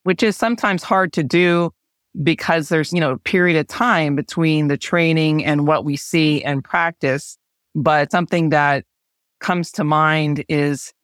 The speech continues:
a way to see that could also be not only in an actual situation, let's say of an M S L speaking to a physician, but also can be assessed in maybe a role play situation,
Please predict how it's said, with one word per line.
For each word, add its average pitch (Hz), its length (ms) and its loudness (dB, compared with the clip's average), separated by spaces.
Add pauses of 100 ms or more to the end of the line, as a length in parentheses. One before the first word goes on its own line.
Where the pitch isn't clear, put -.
(580)
a 151 100 2
way 156 300 2
to 151 280 -4
see 202 360 -2
that 156 300 0
could 156 140 -2
also 147 340 0
be 156 420 2 (200)
not 175 400 2 (240)
only 170 320 2
in 156 200 0
an 143 140 2 (100)
actual 170 400 -2
situation, 147 640 -2
let's 143 160 -4
say 143 160 0
of 139 80 -4
an 135 120 -4
M 143 120 0
S 139 200 -2
L 147 140 0
speaking 160 520 -2
to 147 220 0
a 135 40 0
physician, 170 640 -2 (320)
but 170 120 2
also 165 320 0
can 156 320 -2
be 165 200 2
assessed 156 540 -2
in 156 240 0
maybe 160 320 2
a 151 80 0
role 175 320 2
play 135 280 -2
situation, 127 800 -4